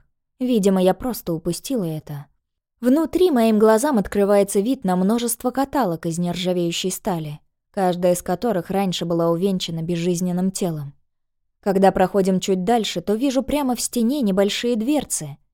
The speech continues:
некоторые из которых закрыты, а другие открыты.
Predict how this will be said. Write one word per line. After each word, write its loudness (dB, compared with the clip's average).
некоторые 0
из -4
которых -2
закрыты, -2
а -2
другие 0
открыты. -6